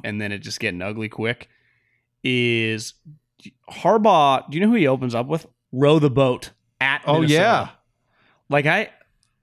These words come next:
Speaker 1: he's a three-point favorite. I don't know, man. I c-, is he a lock to win this game? <laughs> 'Cause I don't feel great
Speaker 2: No.
Speaker 1: about Harbaugh.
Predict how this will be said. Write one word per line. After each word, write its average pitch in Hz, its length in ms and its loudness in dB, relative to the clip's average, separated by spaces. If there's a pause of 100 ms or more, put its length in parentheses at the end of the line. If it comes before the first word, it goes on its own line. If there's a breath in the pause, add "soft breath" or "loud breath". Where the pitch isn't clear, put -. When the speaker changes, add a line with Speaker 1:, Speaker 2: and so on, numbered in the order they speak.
Speaker 1:
he's 170 260 2
a 202 60 -2
three-point 220 480 0
favorite. 180 560 0 (960 soft breath)
I 143 140 0
don't 165 140 2
know, 151 180 2
man. 123 320 -2
I 147 420 -6
c-, 165 100 -4 (560)
is 131 120 -6
he 190 100 4
a 247 60 2
lock 220 260 0
to 202 80 2
win 220 160 4
this 214 140 2
game? 220 300 0
<laughs> - 260 -10
'Cause 127 260 -6
I 190 140 0
don't 196 280 -2
feel 175 180 2
great 160 200 0
Speaker 2:
No. 123 280 2
Speaker 1:
about 135 120 -10
Harbaugh. 135 500 -10